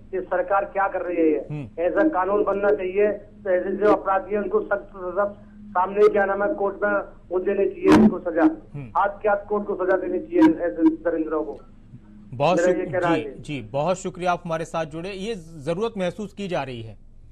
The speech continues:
Speaker 2: कि हाँ, कुछ चीज़ें दिखानी पड़ेंगी, सजाएं दिखानी पड़ेंगी कि देखिए इस तरह से फांसी पर लटकाया जाता है, इस तरह के अपराध करने वालों को। मेरी अपनी राय है, बाकी कोर्ट के जो फैसले हैं, संविधान में जो चीज़ें हैं वो वैसे चलती हैं। मैं भी एक आम आदमी हूँ, मेरी ये राय है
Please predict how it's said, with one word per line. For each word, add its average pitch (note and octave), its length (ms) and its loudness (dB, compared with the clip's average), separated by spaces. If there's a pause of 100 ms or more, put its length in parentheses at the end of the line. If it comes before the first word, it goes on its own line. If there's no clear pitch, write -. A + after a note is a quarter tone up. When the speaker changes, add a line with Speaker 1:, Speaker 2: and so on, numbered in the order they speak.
(280)
Speaker 2:
कि G#3 100 -2
हाँ, A3 220 -2
कुछ - 200 -8
चीज़ें G#3 280 -4
दिखानी F3+ 380 -6
पड़ेंगी, F#3 540 -4
सजाएं F3 420 -6
दिखानी F3 340 -4
पड़ेंगी F#3 360 -4
कि G#3 120 -8
देखिए F#3 340 -2
इस E3+ 120 -6
तरह F3+ 140 -2
से G3+ 140 -6
फांसी E3 320 -6
पर G3+ 140 -8
लटकाया F#3 440 0
जाता F3 340 0
है, G3 140 0
इस F3 100 -8
तरह F3+ 200 -2
के F3+ 120 -8
अपराध F3 300 -2
करने F3 300 -8
वालों E3 440 -4 (640)
को। F3+ 360 -2 (120)
मेरी D3 200 -8
अपनी C#3+ 240 -10
राय G#2 180 -10
है, - 160 -20 (300)
बाकी A#2 280 -10
कोर्ट C#3+ 320 -10 (600)
के C#3 100 -8
जो C3+ 100 -6
फैसले C3 360 -10
हैं, C3+ 100 -8
संविधान B2+ 400 -12
में C#3 120 -12
जो C3 120 -10
चीज़ें B2 240 -12
हैं F3 100 -10
वो D3 60 -14
वैसे C#3 180 -10
चलती C3+ 280 -14
हैं। B2 60 -12
मैं C3 120 -8
भी C3+ 100 -10
एक C3+ 120 -14
आम B2+ 160 -8
आदमी B2+ 240 -8
हूँ, D3 100 -12
मेरी C#3+ 200 -8
ये C#3+ 100 -6
राय A#2+ 200 -8
है C3+ 180 -12